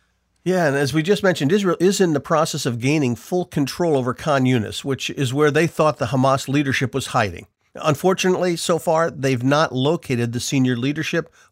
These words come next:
or the hostages. Uh, the one remaining major urban area is Rafah, which is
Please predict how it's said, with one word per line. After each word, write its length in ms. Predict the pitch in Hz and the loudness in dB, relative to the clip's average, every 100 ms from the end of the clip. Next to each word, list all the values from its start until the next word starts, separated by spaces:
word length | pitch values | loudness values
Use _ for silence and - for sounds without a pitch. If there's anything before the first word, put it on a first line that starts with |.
| _ | _
or 160 | - 180 | 0 0
the 100 | 151 | 0
hostages. 680 | 143 131 - 95 - - - _ _ - | 0 -2 -4 -10 -12 -16 -20 _ _ -8
Uh, 80 | 156 | -2
the 100 | 165 | 2
one 180 | 233 | 4
remaining 600 | 226 170 156 180 185 160 135 | 4 2 2 4 2 2 2
major 320 | 160 143 135 | 0 2 0
urban 260 | 143 156 156 | 0 0 2
area 380 | 151 147 160 151 | 2 2 0 -2
is 200 | 175 180 | 0 0
Rafah, 500 | 151 185 185 104 127 | 2 0 -2 -4 -2
which 180 | 156 - | -2 -2
is 200 | 139 120 | -2 -4